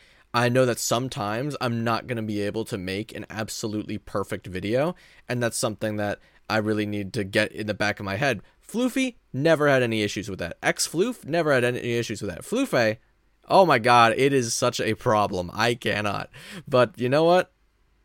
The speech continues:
Sleeping Floofy went out there, and I actually think this video still exists, so if you wanna find it, good luck. I think it's on the same channel as the Ultraman Gaia one, so if it's not, uh, actually it might, I might not be.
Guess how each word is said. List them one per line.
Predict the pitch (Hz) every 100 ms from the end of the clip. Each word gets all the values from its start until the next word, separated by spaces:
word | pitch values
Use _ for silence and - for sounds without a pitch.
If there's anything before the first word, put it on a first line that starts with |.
| _
Sleeping | - 208 220 220 208
Floofy | 190 196 196 196 180
went | 180 170
out | 170 160
there, | 170 160 147
and | 127 135 123 - -
I | 156
actually | 254 - 262
think | 247
this | - -
video | 185 185 170
still | - 160
exists, | 131 - 90 -
so | 113
if | 113
you | 131
wanna | - 294
find | - 135 151
it, | 147 - _ - _
good | 180 151
luck. | 117 87 -
I | 127
think | 214
it's | 226
on | 196
the | 139
same | - 127
channel | 113 113 113 101
as | 98
the | 101
Ultraman | 92 - 90 87
Gaia | 90 87
one, | 82 85 -
so | - 98 95 - _ _ _ _ _ -
if | 147
it's | 156
not, | 147 165 196 - _ _ _ _ _ _
uh, | 107 110 107 -
actually | 156 - 190
it |
might, | 156 156 - _ _ _ _ _ _ _ _ _ _ _
I | 156
might | 240 339
not | 339 330
be. | - -